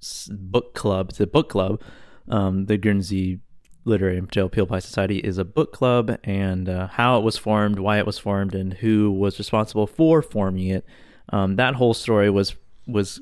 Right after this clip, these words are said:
very, like, sad and, um, depressing, and was probably the, one of the more, I guess, interesting parts of the whole story. Um, there was a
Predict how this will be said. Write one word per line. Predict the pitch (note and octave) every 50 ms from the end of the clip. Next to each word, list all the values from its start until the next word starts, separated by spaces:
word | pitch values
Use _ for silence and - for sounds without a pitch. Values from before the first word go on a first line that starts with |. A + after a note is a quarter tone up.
| - -
very, | - A#2+ - A#2 G#2+ G#2+ G#2 G2+ G2+ - -
like, | - G2 G2 -
sad | - - - - A2 G2+ G2+ G2+ G2+ G2+ G2+ F#2+
and, | G2 F#2+ F#2+ F#2 - - - - - - - - - - -
um, | G#2+ G2 F#2+ F#2 F#2 F#2 F#2 G#2+ - - - - _ - - - _ - -
depressing, | - A#2+ - A#2 G#2+ - - G#2+ G#2 G#2
and | G#2 G#2+ A2+
was | A#2 -
probably | - D#3 D3 C#3
the, | B2+ B2+
one | A#2 A#2 A#2 A#2 A#2+ A#2+
of | A#2+
the | A2+
more, | A2+ A2+ A2 A2 G#2+ G#2+ G#2 G#2 G2+ G#2+ - - -
I | A2+
guess, | G2+ A2 G#2 G2+ -
interesting | - A#2 A2+ A2 A#2 G#2+ - A2 G#2+ G2+
parts | - A2 G#2 G#2 - -
of | G2
the | - G#2
whole | F#2+ - - G#2+ G#2 G#2
story. | G#2 - - - G#2+ G#2+ A2 A2+ A#2+ B2+ B2+ - - - - - - - - -
Um, | - A2 G#2+ G2+ G2 G2 G2 F#2
there | A2+ A#2
was | A2+ A#2 B2 B2+ B2+ A#2 - -
a | G#2+ G#2+ A2 G#2+ G#2 G#2+ G#2 G#2 G2+